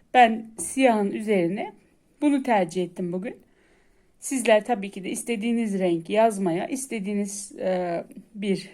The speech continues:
ipi kullanabilirsiniz. Alt zemin olarak da yeşil kullanacağım. Hani yeşil, e,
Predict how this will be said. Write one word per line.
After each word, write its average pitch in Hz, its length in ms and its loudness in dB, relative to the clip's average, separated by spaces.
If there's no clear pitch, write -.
ipi 285 420 -6
kullanabilirsiniz. 220 1120 -4
Alt 302 280 4
zemin 285 380 4
olarak 185 540 0
da 196 340 -2
yeşil 294 360 2
kullanacağım. 180 720 -4
Hani 226 240 -4
yeşil, 247 460 -4
e, 190 540 0